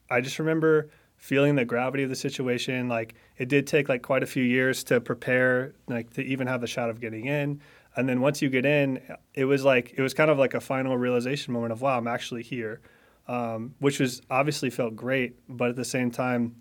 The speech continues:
the weight of knowing that, like, you really can't mess this up, like, you can't fail this 'cause it took so long to get here, it definitely hit me harder, um, especially the first semester. I don't know about you, but I just remember that when I'm thinking back.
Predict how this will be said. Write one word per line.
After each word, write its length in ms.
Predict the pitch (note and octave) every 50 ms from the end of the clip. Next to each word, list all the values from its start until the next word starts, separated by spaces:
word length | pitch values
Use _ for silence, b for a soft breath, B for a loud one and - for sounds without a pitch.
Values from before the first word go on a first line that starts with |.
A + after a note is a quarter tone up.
| - _
the 220 | - C3 C3+ C3 B2
weight 300 | A#2+ B2 C3 C3+ C#3 B2+
of 180 | B2 B2 A#2+
knowing 320 | B2 B2 B2+ B2 B2+ B2 A#2+
that, 160 | A#2+ A#2 A#2
like, 220 | A#2 A#2+ A2+ A2+ -
you 120 | C3+ C3
really 240 | C3+ C#3 C#3+ C3 B2
can't 240 | B2 - - B2+ A#2+
mess 200 | B2 B2 A#2 -
this 180 | - A#2+ A#2 -
up, 200 | C#3 B2 A#2+ -
like, 120 | A#2+ -
you 100 | C3 B2
can't 280 | B2 - D#3 C3 A#2+ -
fail 240 | - - B2 B2+ A#2+
this 180 | A#2+ A#2 A#2 -
'cause 220 | - B2 A2+ A#2
it 140 | B2 B2 A#2+
took 200 | - C#3+ B2 -
so 120 | - - B2
long 180 | B2 A#2+ A#2
to 60 | A#2
get 200 | A2+ B2+ C#3 C3+
here, 260 | - C3+ B2 A#2+ A#2+ A#2+ B B B B B B
it 80 | - B2+
definitely 340 | C#3 D3+ D3 D3 E3+ D#3 C3
hit 200 | A#2 C#3 C3+ C3
me 280 | B2 A#2+ A#2 A#2 A2+ b b b b b
harder, 720 | - - - C#3 B2+ B2+ A#2+ A#2+ A#2 A2 G#2+ A2 C#3 -
um, 400 | A#2+ A#2 A2+ A2 A2 G#2+ A2 A#2 C3+
especially 380 | B2 - - C#3 B2+ - D#3 B2+
the 60 | B2
first 240 | A#2+ - A#2+ A#2 -
semester. 460 | - A#2 A2 A2 A2 - - G#2+ G#2+
I 40 | A2+
don't 80 | A2+ A#2+
know 80 | A#2+
about 200 | A#2 A#2 A2 -
you, 240 | - A2 G#2+ G#2+ - _
but 220 | - A2+ G#2+ A2 b b b b b b b _ -
I 60 | B2
just 140 | C3+ C3+ -
remember 300 | B2+ B2 B2+ B2+ A#2+ A#2
that 160 | A2+ A2+ A2+
when 100 | A#2 A2+
I'm 80 | A2+ A2+
thinking 300 | - B2 A2+ - A2+ G#2+
back. 240 | G#2+ G#2+ G#2+ A2+ -